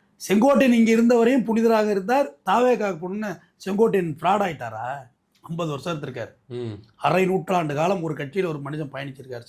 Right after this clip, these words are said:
Speaker 1: செங்கோட்டையன். நல்ல மனிதர், புனிதர். தாவேக்காவுக்கு பொண்ணுன்னு ஒரு ஃப்ராடான்னு கேட்கிறேன்.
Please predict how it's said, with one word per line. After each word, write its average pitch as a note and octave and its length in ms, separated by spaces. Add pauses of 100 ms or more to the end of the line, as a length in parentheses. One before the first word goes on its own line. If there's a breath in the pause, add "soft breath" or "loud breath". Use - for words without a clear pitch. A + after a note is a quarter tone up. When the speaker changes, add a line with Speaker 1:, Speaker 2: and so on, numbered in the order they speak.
Speaker 1:
செங்கோட்டையன். B2 400 (520)
நல்ல F#3+ 200
மனிதர், E3+ 360
புனிதர். F3 380 (500)
தாவேக்காவுக்கு C4+ 500
பொண்ணுன்னு A#3 220
ஒரு A3+ 220
ஃப்ராடான்னு A3+ 360
கேட்கிறேன். C3 320